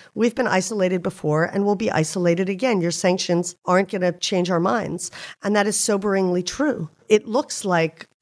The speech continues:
something more would be needed. And I do not believe that the international community has the appetite for, um, military intervention or peacekeepers. But then the question is, what,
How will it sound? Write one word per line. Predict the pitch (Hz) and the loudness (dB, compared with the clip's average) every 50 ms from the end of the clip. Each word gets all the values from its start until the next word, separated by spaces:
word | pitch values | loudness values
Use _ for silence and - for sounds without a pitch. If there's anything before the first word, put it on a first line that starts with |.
| _ | _
something | - - - - 226 214 214 247 214 190 | -6 -4 0 2 2 2 2 2 0 2
more | 190 185 185 185 185 | 2 2 2 2 2
would | 180 180 165 | 0 0 0
be | 170 196 175 | 0 0 0
needed. | 175 190 240 247 - - 170 165 - _ _ - _ _ _ - | 2 0 0 -2 -4 -8 -10 -14 -16 _ _ -20 _ _ _ -2
And | 196 196 196 196 196 - _ - | 0 0 0 0 -2 -6 _ -2
I | - 196 196 | 0 0 2
do | 180 208 196 | 2 0 0
not | 185 180 180 185 185 | 2 2 0 0 -2
believe | 220 202 180 175 170 165 160 - | -2 -2 0 0 0 0 0 -2
that | 180 - | -4 -2
the | - 190 | 0 -2
international | 180 - 170 175 165 160 156 156 156 - 202 185 | -2 -2 0 0 2 2 2 2 0 -2 -6 -6
community | - - 190 170 160 156 151 156 147 | -4 -2 0 2 4 2 2 2 0
has | 139 147 147 139 - | 0 0 0 -2 0
the | - 151 | 0 0
appetite | 139 131 135 - - - - 139 139 - - - - - - - - - | 0 0 -2 -4 -6 -2 0 0 0 -2 -4 -12 -20 -20 -20 -20 -20 -20
for, | - - - 160 151 151 147 147 147 - - _ - | -16 -8 -4 -2 0 0 2 0 0 -2 -4 _ -4
um, | 175 156 151 147 147 143 143 160 190 165 | -2 0 0 2 2 0 0 -2 -2 -2
military | 160 160 160 160 - 170 170 156 156 | 0 2 0 0 0 0 -2 0 0
intervention | 156 156 156 175 151 147 143 143 135 - - 151 147 147 160 - - | 0 -2 -4 -4 -2 0 0 0 0 0 0 2 2 0 0 -2 -2
or | 165 160 | -2 -2
peacekeepers. | 156 - - 226 208 - - - 151 - - 147 147 160 - - _ - - - - - - - _ _ _ _ - | -2 -2 -2 -2 -2 -2 -2 -2 -2 0 0 -2 0 -2 -4 -8 _ -14 -20 -20 -20 -20 -20 -20 _ _ _ _ -4
But | - 196 190 | -4 -2 0
then | - 233 233 | 2 0 2
the | 254 247 | 0 -2
question | - - 254 247 - - 247 220 | -2 -2 -2 -2 0 0 0 0
is, | 214 180 175 | 0 0 -2
what, | 180 180 202 220 233 233 | -4 0 0 0 0 0